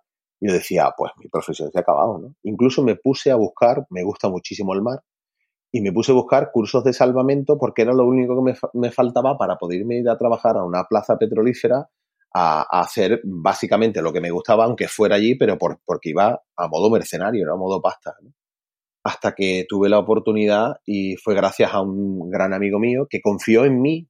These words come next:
más que yo mismo y me dijo, "Da el paso, este es tu momento, ¿no? Te, estás en un momento contra la espada y la pared y es una motivación ex-, excepcional, ¿no? En plena crisis,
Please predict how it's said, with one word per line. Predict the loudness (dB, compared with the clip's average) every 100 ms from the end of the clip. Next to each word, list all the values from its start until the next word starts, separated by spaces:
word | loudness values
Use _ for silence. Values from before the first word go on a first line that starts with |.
| _
más | -6 -2
que | -2
yo | 0
mismo | 2 0 0
y | 0
me | 2
dijo, | 0 -2 -6 -8 _ _ _ -2
"Da | 0
el | 0 0
paso, | -2 -2 -10 -18 _ _ _ _
este | -14 -10
es | -4
tu | 0
momento, | 0 0 -2 -4
¿no? | -4 -4
Te, | -2 -4 -4
estás | -10 -4 -2
en | 0
un | 2
momento | 2 2 0
contra | -2 -2 -2
la |
espada | 0 2 4
y |
la | 4
pared | 4 2 0 _ _ _ _ -4
y | 0
es |
una | 4 4
motivación | 4 2 2 2 0
ex-, | -2 -4
excepcional, | -8 0 0 0 -2 -2 -4
¿no? | -6 -4
En | -4
plena | 0 0 2
crisis, | 2 0 0 -4 -6